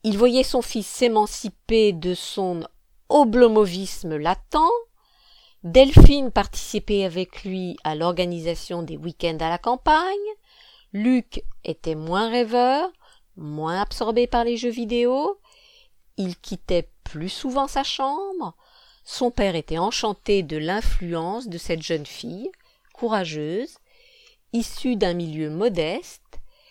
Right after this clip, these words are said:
et qui, euh, bénéficiait visiblement d'une tête bien faite. Un soir du mois de juin, Maud et Thibault attendaient son retour.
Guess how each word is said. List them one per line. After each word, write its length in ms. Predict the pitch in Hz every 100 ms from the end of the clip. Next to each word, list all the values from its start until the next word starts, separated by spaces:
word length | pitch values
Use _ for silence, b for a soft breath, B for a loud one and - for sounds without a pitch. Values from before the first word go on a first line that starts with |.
| b b _ -
et 180 | 240 233
qui, 580 | - 220 214 202 180
euh, 140 | 156 156
bénéficiait 840 | 202 220 220 - 196 - 185 160
visiblement 840 | 147 202 208 190 160 147 170 262 349 B B B B -
d'une 500 | 170 202 190 160 143 - -
tête 440 | 233 - - - -
bien 340 | 156 165 185 170
faite. 480 | - - - - - - _ _ _ _ _ - b b b b b b - _ _ _ _ _ _ _ _ _ _ -
Un 140 | 226
soir 420 | - - 339 381 320
du 160 | 233
mois 180 | 220 202
de 140 | 160
juin, 480 | 160 170 240 320 330
Maud 300 | 233 262 226
et 80 | 196
Thibault 580 | - 180 170 254 311 - b b b b b _ _ -
attendaient 600 | 220 - 226 220 247 285 - _ -
son 300 | - 254 220
retour. 720 | 202 - - 151 - -